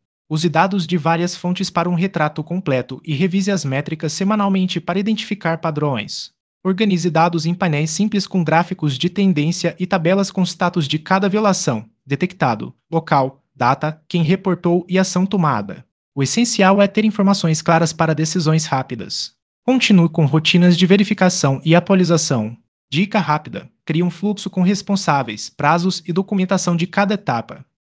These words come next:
Indicadores para medir eliminação de anúncios indevidos, tempo de resposta, status da remoção em verificação, removido,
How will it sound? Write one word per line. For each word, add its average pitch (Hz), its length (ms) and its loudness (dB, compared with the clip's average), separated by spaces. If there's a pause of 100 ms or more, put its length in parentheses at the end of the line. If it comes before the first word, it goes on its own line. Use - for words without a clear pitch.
(120)
Indicadores 170 640 0
para 196 240 0
medir 160 280 2
eliminação 180 560 2
de 151 100 0
anúncios 139 420 -2
indevidos, 180 540 2
tempo 175 260 -2
de 151 100 0
resposta, 160 520 -2
status 165 480 -2
da 143 140 0
remoção 156 480 0
em 151 80 2
verificação, 175 760 -2 (260)
removido, 139 640 0